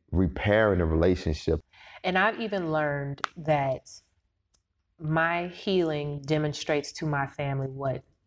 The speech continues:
Speaker 2: functionality looks
Speaker 1: It's
Speaker 2: like.
Speaker 1: like, exactly.
Speaker 2: Because I'm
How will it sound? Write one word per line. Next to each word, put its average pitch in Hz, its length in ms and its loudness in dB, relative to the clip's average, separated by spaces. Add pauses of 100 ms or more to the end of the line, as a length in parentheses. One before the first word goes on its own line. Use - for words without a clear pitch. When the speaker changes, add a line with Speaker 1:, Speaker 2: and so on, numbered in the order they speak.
(200)
Speaker 2:
functionality 139 1000 0 (120)
looks 147 320 0
Speaker 1:
It's 80 160 2
Speaker 2:
like. 78 320 4
Speaker 1:
like, - 100 -18 (120)
exactly. 80 600 4
Speaker 2:
Because 156 540 0
I'm 160 340 -2